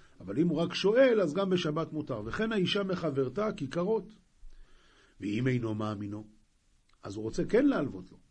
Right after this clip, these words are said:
הדין הוא שמניח טליתו אצ-, אצלו ועושה עמו חשבון לאחר השבת. ישים עירבון. "וכן ערב פסח בירושלים שחל להיות בשבת, מניח טליתו אצלו ונוטל את פסחו,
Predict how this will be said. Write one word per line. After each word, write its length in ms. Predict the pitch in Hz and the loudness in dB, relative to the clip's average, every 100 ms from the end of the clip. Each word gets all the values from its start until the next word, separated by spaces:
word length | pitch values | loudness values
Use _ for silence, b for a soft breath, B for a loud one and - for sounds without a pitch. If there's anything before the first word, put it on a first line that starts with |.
| - | -16
הדין 300 | 120 117 175 | -12 -4 -4
הוא 120 | 190 170 | -2 -4
שמניח 500 | 151 131 165 185 - | -4 -4 -2 -4 -4
טליתו 500 | 143 120 160 208 190 | -6 -6 -2 -2 -2
אצ-, 280 | - - | -6 -8
אצלו 380 | 151 - 180 175 | -8 -4 0 0
ועושה 300 | 147 120 180 | 0 -4 -4
עמו 220 | 165 156 | -4 -4
חשבון 520 | 123 98 120 147 123 120 | -6 -8 -4 -2 -2 -6
לאחר 400 | 98 95 117 110 | -10 -10 -10 -10
השבת. 640 | 107 113 87 82 82 - _ - - - - - - - - - _ _ b b b b b - | -10 -12 -12 -14 -18 -20 _ -20 -20 -20 -20 -20 -20 -20 -20 -20 _ _ b b b b b -18
ישים 300 | 131 240 220 | -8 -4 -4
עירבון. 420 | 202 190 202 180 - - - - b b b b b b b b | -2 -2 -2 -6 -16 -20 -20 -20 b b b b b b b b
"וכן 240 | 135 233 240 | 4 6 8
ערב 320 | 220 185 240 | 6 8 6
פסח 160 | 185 | 4
בירושלים 560 | 214 202 175 190 196 202 | 2 4 4 4 2 0
שחל 200 | 151 196 | -2 0
להיות 220 | 190 196 | 2 4
בשבת, 440 | 180 165 147 180 165 | 2 0 0 -2 0
מניח 280 | 165 208 | -2 -2
טליתו 420 | - 156 139 190 151 | -2 -2 0 0 -2
אצלו 280 | - 185 | -2 -2
ונוטל 360 | 175 147 196 190 | 0 -2 -2 -2
את 80 | - | -2
פסחו, 600 | 160 - - 170 220 254 | -4 -6 -2 0 0 -2